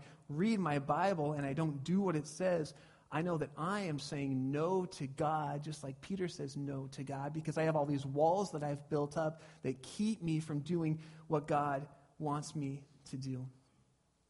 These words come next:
Have you ever had those experiences where you hear a sermon and you know they're talking about what God says in the Bible and he says to do something, but you think, "I won't do it. God, I know you're the creator of the universe. I know you're the sustainer of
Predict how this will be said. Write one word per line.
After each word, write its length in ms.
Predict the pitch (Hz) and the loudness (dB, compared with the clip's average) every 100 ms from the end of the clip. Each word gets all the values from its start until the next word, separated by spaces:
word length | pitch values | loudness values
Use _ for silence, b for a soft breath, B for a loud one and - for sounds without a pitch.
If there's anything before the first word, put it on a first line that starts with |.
| _ _ _ _ _ - | _ _ _ _ _ -4
Have 80 | |
you 20 | 190 | -2
ever 120 | 185 | 0
had 200 | 165 175 | 0 0
those 140 | 175 | -2
experiences 960 | 165 - 165 170 190 190 - - - - | -6 -8 -6 -4 -6 -6 -8 -10 -14 -12
where 100 | 151 | -4
you 80 | 139 | -4
hear 200 | 143 170 | -2 -2
a 60 | 147 | -2
sermon 600 | - 175 175 208 208 214 b b b b b b b b - | -4 -4 -4 -4 -6 -8 b b b b b b b b -6
and 120 | 165 | 0
you 140 | 180 | 4
know 400 | 180 165 220 339 | 4 4 4 4
they're 120 | 202 190 | 2 0
talking 360 | - 302 - | -2 -2 0
about 260 | 220 208 190 | 2 2 2
what 140 | 185 | 0
God 240 | 214 202 185 | 0 -2 0
says 300 | 240 262 220 | -2 -2 0
in 100 | 185 | -2
the 60 | |
Bible 400 | 160 220 247 180 | 0 -2 -4 -4
and 100 | 180 | -4
he 60 | 190 | -4
says 180 | 240 233 | -6 -6
to 80 | 160 | -6
do 140 | 226 | -6
something, 320 | - 180 170 | -6 -6 -4
but 180 | 160 160 | -4 -4
you 60 | 240 | -6
think, 260 | 165 160 | -6 -6
"I 100 | 220 | -6
won't 220 | 226 196 | -2 -2
do 140 | - 285 | -2 -2
it. 80 | - | -2
God, 260 | 208 208 202 | -2 -2 -2
I 160 | 214 233 | -2 0
know 260 | 190 196 262 | 2 2 2
you're 160 | 240 | 0
the 100 | 208 | -2
creator 360 | 180 190 185 185 | -4 -4 -2 0
of 100 | 170 | 0
the 80 | 175 | -2
universe. 460 | 185 202 165 160 | -2 -2 -2 -2
I 80 | 196 | -2
know 200 | 190 196 | 0 0
you're 200 | 233 202 | 2 0
the 100 | 180 | 0
sustainer 540 | - 160 - 185 180 | -4 -8 -6 -4 -4
of 200 | - 160 | 2 0